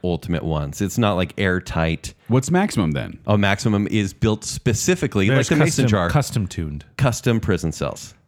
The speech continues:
Speaker 2: Okay,
Speaker 1: Yeah.
Speaker 2: so the padded walls, you were, is that a maximum?
Speaker 1: Uh, well, it would have to have, like, you know, six
Speaker 3: We,
Speaker 1: feet
Speaker 3: we can
Speaker 1: of
Speaker 3: install that.
Speaker 2: Okay, okay.
Speaker 1: Yeah.
Speaker 3: I put it in
Speaker 2: I just wanna
Speaker 3: myself.
Speaker 2: set clear boundaries here,
Speaker 1: I
Speaker 2: 'cause
Speaker 1: think
Speaker 2: Ken, Ken is morphing almost every prison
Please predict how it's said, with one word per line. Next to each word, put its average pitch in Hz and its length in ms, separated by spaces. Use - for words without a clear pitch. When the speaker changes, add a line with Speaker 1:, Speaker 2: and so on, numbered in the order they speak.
Speaker 2:
Okay, 131 240
Speaker 1:
Yeah. 113 40
Speaker 2:
so 127 160
the 117 80
padded 123 380
walls, 110 500
you 101 120
were, 104 160
is 107 120
that 104 120
a 95 40
maximum? 139 560
Speaker 1:
Uh, 92 160
well, 80 260
it 80 140
would 78 120
have 85 180
to 76 140
have, 78 220
like, 76 260
you 78 140
know, 76 60
six 107 340
Speaker 3:
We, 156 100
Speaker 1:
feet 87 240
Speaker 3:
we 170 80
can 202 140
Speaker 1:
of 190 60
Speaker 3:
install 120 360
that. 78 260
Speaker 2:
Okay, 190 280
okay. 147 260
Speaker 1:
Yeah. 170 200
Speaker 3:
I 139 60
put 165 160
it 147 100
in 117 140
Speaker 2:
I 151 80
just 180 100
wanna 220 140
Speaker 3:
myself. - 100
Speaker 2:
set 185 220
clear 175 200
boundaries 147 380
here, 123 100
Speaker 1:
I 123 100
Speaker 2:
'cause 131 40
Speaker 1:
think 185 140
Speaker 2:
Ken, 175 200
Ken 202 160
is 175 100
morphing 143 440
almost 123 240
every 139 200
prison 123 500